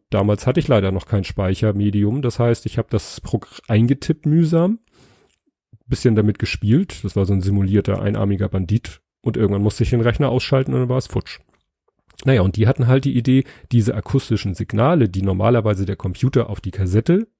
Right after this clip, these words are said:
spielt, die man dann von der Kassette wieder in den Computer spielt, die könnte man ja auch übers Radio ausspielen. Und das haben sie dann gemacht. Das heißt, Computerprogramme wurden im Radio ausgesendet, die Leute haben zu Hause am Kassettenrekorder das aufgenommen,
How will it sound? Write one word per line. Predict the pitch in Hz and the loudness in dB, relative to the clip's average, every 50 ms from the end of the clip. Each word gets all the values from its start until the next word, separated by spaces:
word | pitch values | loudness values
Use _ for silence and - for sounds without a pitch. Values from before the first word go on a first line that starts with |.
| _ _ _ | _ _ _
spielt, | - - - - - 143 165 190 196 - - | -12 -10 -10 -4 0 2 2 2 2 0 -4
die | - | -4
man | 98 90 90 | -4 -4 -2
dann | 90 98 107 123 | 0 0 0 -2
von | 127 - - 104 | -2 -4 -6 -6
der | 98 92 | -6 -2
Kassette | - 107 98 107 120 113 107 | -2 0 0 2 0 0 0
wieder | 110 104 101 | -2 -2 -4
in | 95 | -6
den | 92 | -6
Computer | 90 107 104 - 170 156 | -6 -4 -4 -2 -2 -2
spielt, | 127 - - 104 113 - - - - - _ - _ | -4 -4 -4 -4 -6 -6 -6 -18 -20 -20 _ -10 _
die | - 101 - _ _ | -8 -8 -8 _ _
könnte | - - - 98 101 95 - 113 | -6 -2 0 0 0 0 0 -2
man | 113 123 127 | -2 2 2
ja | 135 139 | 2 0
auch | 123 - - - | 0 -2 -4 0
übers | 147 147 143 - 139 | 0 -2 -2 0 -2
Radio | 135 156 202 220 180 123 104 95 90 | 0 0 0 0 2 0 0 0 -2
ausspielen. | 90 90 90 87 - - - 90 82 85 92 - - - - - - - | -4 -6 -6 -6 -8 -10 -10 -8 -10 -12 -14 -16 -20 -20 -20 -20 -4 0
Und | 208 | 2
das | 202 - - | 2 4 2
haben | 110 92 | 2 0
sie | 92 82 | 0 -2
dann | 92 95 | 0 0
gemacht. | 117 151 107 - - | 2 2 0 0 -2
Das | 101 - - | -4 -4 -2
heißt, | 107 101 - | -4 -4 -2
Computerprogramme | - 101 90 - 123 - 175 - - - 156 - 151 147 151 151 147 131 | -4 -6 -2 -2 0 0 0 -2 -2 -6 -4 -2 0 2 2 2 2 2
wurden | 120 120 127 123 127 123 - - - - - _ _ - | 2 2 4 4 2 0 -2 -6 -18 -20 -20 _ _ 0
im | 131 127 | 2 2
Radio | 123 117 117 113 110 107 98 95 98 - | 4 4 4 2 2 2 0 -4 -6 -2
ausgesendet, | - 117 139 - - - 165 147 156 156 160 170 147 | 2 2 2 2 2 -2 -2 0 0 0 0 0 0
die | 127 | 0
Leute | 110 101 107 110 - 113 | 0 2 0 0 0 0
haben | 101 | -4
zu | 98 - 113 95 | -2 -4 -2 0
Hause | 104 113 120 117 120 117 113 117 - _ _ _ _ _ _ _ | 2 2 2 2 2 0 0 0 -4 _ _ _ _ _ _ _
am | - 113 104 | -6 -6 -2
Kassettenrekorder | - 110 101 113 107 104 101 101 - - 104 101 98 98 95 - _ _ _ | -2 0 0 0 0 0 -2 -4 -2 -2 0 0 0 0 -2 -4 _ _ _
das | 107 101 - - - _ | -6 -6 -6 -8 -18 _
aufgenommen, | - 113 107 117 - - 143 139 143 151 160 185 202 | -2 0 0 0 0 -2 -2 0 2 2 0 0 -2